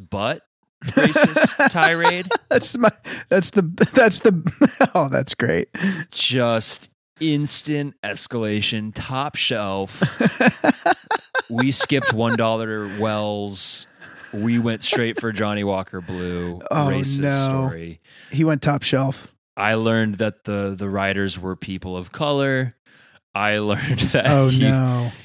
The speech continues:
Speaker 1: he was particularly, um, belligerent. And the story actually involved,
Speaker 2: <laughs>
Speaker 1: uh, the driver refusing to continue to drive.
Speaker 2: Oh, God.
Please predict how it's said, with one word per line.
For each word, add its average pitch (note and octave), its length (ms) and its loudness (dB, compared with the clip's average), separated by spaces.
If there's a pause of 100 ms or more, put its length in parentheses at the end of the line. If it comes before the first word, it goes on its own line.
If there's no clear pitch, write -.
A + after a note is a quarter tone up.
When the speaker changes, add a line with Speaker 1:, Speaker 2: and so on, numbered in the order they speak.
(140)
Speaker 1:
he G2+ 280 -4
was F#2+ 200 -2
particularly, F#2+ 1080 -2 (160)
um, E2 560 -8 (480)
belligerent. C3+ 880 0 (960)
And G#2 360 0 (380)
the A2+ 160 0
story D#3 640 4
actually G2+ 440 0
involved, F#2+ 720 -2 (1000)
Speaker 2:
<laughs> - 880 -18
Speaker 1:
uh, G#2 300 -2 (720)
the A2+ 200 -2
driver B2 600 4
refusing C3 580 4
to A#2+ 60 2
continue G#2+ 460 0
to F2+ 80 -2
drive. F2 760 0 (100)
Speaker 2:
Oh, D#3 320 -2
God. E3 500 -4